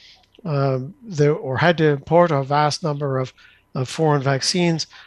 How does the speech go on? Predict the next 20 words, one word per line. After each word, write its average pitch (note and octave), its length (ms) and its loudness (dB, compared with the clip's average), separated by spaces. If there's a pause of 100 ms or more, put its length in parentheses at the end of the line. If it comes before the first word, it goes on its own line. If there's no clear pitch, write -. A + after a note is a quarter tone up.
(140)
that D#3+ 100 0
would D3+ 120 0
be C#3+ 60 0
seen D#3 360 2
as C3 160 0
a C3 60 0
failure, D3 540 4 (340)
fundamental C#3+ 540 2
failure, C#3 460 0 (440)
given C#3 220 0
he's C3 380 0 (320)
put G#3 140 0
himself D3+ 280 2
in C#3 60 -2
a - 20 0
position D3 360 0
he's C3 100 -4
responsible D3+ 580 -2
for D3+ 140 -2
everything. D3+ 360 2